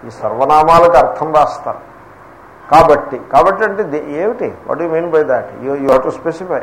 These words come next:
అంటే ఆ వెనక గడిచిన దాన్ని బట్టి చెప్పాలి. మీకు బృహోపనిషత్తు నేను రాసే పుస్తకంలో సర్వనామాలన్నిటికీ అర్థం ఉంటుంది. సర్వనామాలకు అన్నిటికీ అర్థం ఉంటుంది.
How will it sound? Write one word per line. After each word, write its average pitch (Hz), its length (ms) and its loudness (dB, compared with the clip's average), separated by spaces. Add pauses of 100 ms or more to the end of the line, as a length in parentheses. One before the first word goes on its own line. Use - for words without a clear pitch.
అంటే 185 160 -4
ఆ 175 80 6
వెనక 151 320 0
గడిచిన 156 520 2
దాన్ని 147 240 2
బట్టి 151 220 -2
చెప్పాలి. 151 340 -4 (960)
మీకు 135 200 -10
బృహోపనిషత్తు 151 600 -2
నేను 139 220 -4
రాసే 135 260 0
పుస్తకంలో 131 760 -4 (680)
సర్వనామాలన్నిటికీ 170 1500 4
అర్థం 170 320 2
ఉంటుంది. 104 240 -12 (3000)
సర్వనామాలకు 143 580 0
అన్నిటికీ 165 360 -4
అర్థం 202 260 -4
ఉంటుంది. - 420 -16